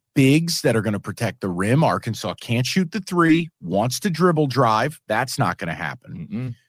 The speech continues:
Speaker 1: Terrence Shannon, the Texas Tech transfer, is an end of shot clock isolation player. So
Speaker 2: Best
Speaker 1: I'm
Speaker 2: player in the game.
Speaker 1: Right.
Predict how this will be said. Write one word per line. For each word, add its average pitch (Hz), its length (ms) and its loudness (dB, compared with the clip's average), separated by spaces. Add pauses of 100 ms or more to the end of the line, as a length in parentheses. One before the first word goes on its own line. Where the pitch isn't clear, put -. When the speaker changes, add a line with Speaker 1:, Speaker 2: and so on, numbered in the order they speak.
(160)
Speaker 1:
Terrence 131 380 2
Shannon, 165 480 2
the 156 80 -2
Texas 120 400 -4
Tech 160 220 0
transfer, 147 640 2
is 113 180 0
an 82 260 -6
end 117 240 -2
of 165 100 -2
shot 147 380 0
clock 135 400 0 (180)
isolation 151 880 0
player. 135 460 2
So - 160 0
Speaker 2:
Best 127 100 4
Speaker 1:
I'm 135 60 0
Speaker 2:
player 139 200 4
in 123 60 4
the 117 80 2
game. 104 300 -2
Speaker 1:
Right. 131 180 0